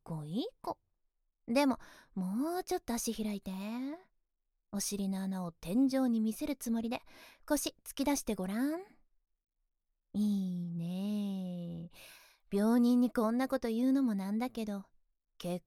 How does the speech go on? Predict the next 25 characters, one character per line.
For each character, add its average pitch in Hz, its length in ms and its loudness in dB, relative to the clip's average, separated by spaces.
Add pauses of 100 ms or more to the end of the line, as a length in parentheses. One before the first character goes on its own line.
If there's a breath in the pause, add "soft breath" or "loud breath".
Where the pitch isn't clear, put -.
(120)
構 151 260 -12
卑 147 320 -12
猥 165 300 -10
だ 240 160 -4
よ。 269 180 0 (2000 loud breath)
あ、 180 160 -4 (680)
卑 - 260 -10
猥 254 280 0
っ - 20 -20 (220)
て 277 80 2
言 262 100 4
わ 254 80 2
れ 240 120 0
て、 220 280 -4 (420 soft breath)
お 226 80 4
尻 262 280 6
の 277 100 6
穴 262 140 6
引 254 160 -2
く 262 160 2
ん 339 100 -4 (220)
で 233 100 -4
し - 80 -6
た 190 160 -6
ね。 208 180 -4